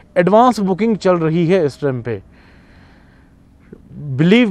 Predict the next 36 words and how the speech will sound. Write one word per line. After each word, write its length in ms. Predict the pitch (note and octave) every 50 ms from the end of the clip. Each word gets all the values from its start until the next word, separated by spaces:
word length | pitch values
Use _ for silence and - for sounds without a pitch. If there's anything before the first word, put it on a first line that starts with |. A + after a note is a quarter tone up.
| F3
me 200 | F3+ G3 G#3 G#3
कि 80 | F3+ A3+
एडवांस 480 | F3+ D#3 D3+ D3 D#3+ F#3 A3 B3+ A#3+ G3+
बुकिंग 340 | F#3 G3 F3+ F3 G#3+ G#3
है। 180 | F#3 G3+ A3 -
और, 420 | - - F3 F3+ F3 F3+ F#3 F3+
अ, 260 | F#3 F#3+ F#3+ F#3+ F#3+ F#3+
क्योंकि 400 | - - - - G#3+ E3 - B3
इस 300 | A#3+ - G3 G3 - -
तरह 160 | B3 B3 A#3+
की, 320 | G3+ - A3 A3+ A3+ A3+
अ, 80 | A3 - F#3 F#3 F3+ F3+ F3 E3 D3+ C#3+ D#3 - -
इस 140 | F3+ - -
तरह 140 | A3+ A#3 G#3+
का 100 | G#3+ A3 -
एनवायरनमेंट, 720 | F3 E3 D#3 D3 C#3+ D3 D3+ E3 F3+ G#3 G#3+ F#3+ F3+ - -
इस 180 | - F3+ -
तरह 160 | - G#3+ A3
की 200 | G#3 E3 - G3
पिच, 440 | E3 - - A3 G#3 - - - - -
इस 160 | - G3 F3+ -
तरह 180 | G#3+ G#3+ G#3+
की, 260 | F#3 - - G#3+ G#3
अ, 40 | F#3+ - - - - - - -
जो 340 | - D#3+ D#3+ D#3+ D3 E3 D#3+
है, 280 | D3+ D#3+ F#3 F#3 F3+
अ, 1160 | E3 D3+ - - _ _ _ _ _ _ - - _ _ - _ _ - - - D#3+ D#3 D#3+ E3 D#3 -
इससे 240 | E3+ F3+ - - A3+
पहले 340 | E3+ E3+ F#3 F3+ G3 G#3+ A3
आपको, 500 | F#3+ F3+ F#3 E3+ E3 - G#3 G#3 G#3 G3+
अ, 180 | F#3 D3+ D#3
कोयटा 420 | D#3 - - F3 E3+ E3 D#3 G#3 G3+
में 180 | G3 G3 G3+
नहीं 360 | F#3+ F3 E3 D#3+ F#3 A3+ A#3
किधर 220 | G3 E3+ E3+ D#3 E3+
ही 140 | E3 D#3